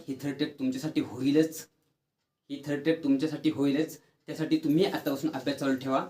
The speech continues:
अ, पुढे आहे ब-, अमोल सर. अ, जागेंबाबत सांगा म्हणताय का, सदनबाबत? अमोल सर, तुमची कमेंट, अ,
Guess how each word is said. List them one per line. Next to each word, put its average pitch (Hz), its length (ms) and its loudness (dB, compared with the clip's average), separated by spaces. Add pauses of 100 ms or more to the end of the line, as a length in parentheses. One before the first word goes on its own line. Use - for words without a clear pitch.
(600)
अ, 139 180 2
पुढे 160 300 2
आहे 165 240 4 (600)
ब-, 143 80 -2
अमोल 139 300 0
सर. 170 220 2 (4000)
अ, 139 220 -2
जागेंबाबत 165 640 4
सांगा 123 320 -4
म्हणताय 110 280 -4
का, 127 120 0
सदनबाबत? 127 680 2 (1160)
अमोल 202 220 -4
सर, 202 180 0 (920)
तुमची 165 260 -6
कमेंट, 185 420 4
अ, 180 220 4